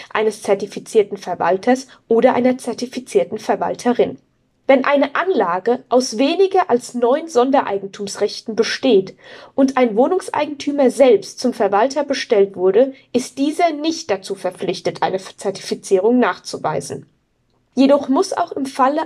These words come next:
einer kleineren Anlage dann ein zertifizierter Verwalter bestellt werden, wenn mindestens nach Köpfen ein Drittel der Wohnungseigentümer danach verlangt.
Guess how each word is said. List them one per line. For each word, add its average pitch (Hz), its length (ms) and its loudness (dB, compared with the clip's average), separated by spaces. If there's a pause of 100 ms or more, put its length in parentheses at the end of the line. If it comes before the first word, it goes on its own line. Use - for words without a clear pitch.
einer 269 240 2
kleineren 285 580 -2
Anlage 196 480 0 (140)
dann 220 320 0 (100)
ein 285 160 -2
zertifizierter 285 760 -2
Verwalter 220 460 2
bestellt 190 560 2
werden, 240 340 2 (340)
wenn 240 220 4
mindestens 262 840 0
nach 214 260 -2
Köpfen 277 640 -4 (240)
ein 320 200 0 (100)
Drittel 269 340 2
der 240 180 0
Wohnungseigentümer 214 920 0
danach 220 420 0
verlangt. 214 640 0